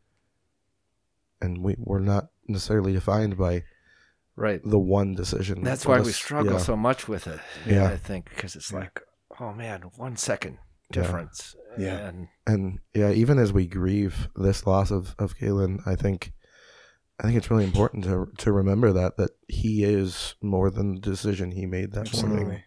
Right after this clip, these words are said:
Speaker 2: Yeah.
Speaker 1: Like,
Speaker 3: Absolutely.
Speaker 1: he is, and it, it was, it was good. We had some, I had some chances to, to talk to some of his friends who knew him well, and just to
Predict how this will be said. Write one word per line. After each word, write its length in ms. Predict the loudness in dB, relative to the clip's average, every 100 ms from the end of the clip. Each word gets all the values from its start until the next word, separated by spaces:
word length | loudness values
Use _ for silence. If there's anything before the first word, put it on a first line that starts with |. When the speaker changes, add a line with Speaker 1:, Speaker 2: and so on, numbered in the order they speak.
| -12
Speaker 2:
Yeah. 200 | -8 -6
Speaker 1:
Like, 100 | -6
Speaker 3:
Absolutely. 440 | -4 -2 -2 0
Speaker 1:
he 80 | 0
is, 360 | 0 -2 -10 -16 _ 0
and 180 | 0 0 0
it, 160 | 0 4
it 60 | 6
was, 280 | 4 0 -6
it 80 | 0
was 460 | 2 0 -4 -12 -16 _ _ _
good. 200 | 4 6
We 140 | 6 6
had 220 | 0 0
some, 360 | -2 -2 -2 -10 _
I 60 | -4
had 100 | -4
some 120 | -6
chances 500 | -2 -2 -2 -6 -4
to, 240 | 0 0 0 _ -20 -20 -20 -8
to 100 | -4
talk 360 | 0 0 0 -4
to 120 | -8
some 220 | -4 -2
of 120 | 0
his 120 | 0
friends 300 | 0 -2 -2
who 100 | -2
knew 220 | -2 0 0
him 220 | 0 0
well, 360 | 2 2 2
and 120 | 0 -2
just 160 | -4
to 160 | 0 -2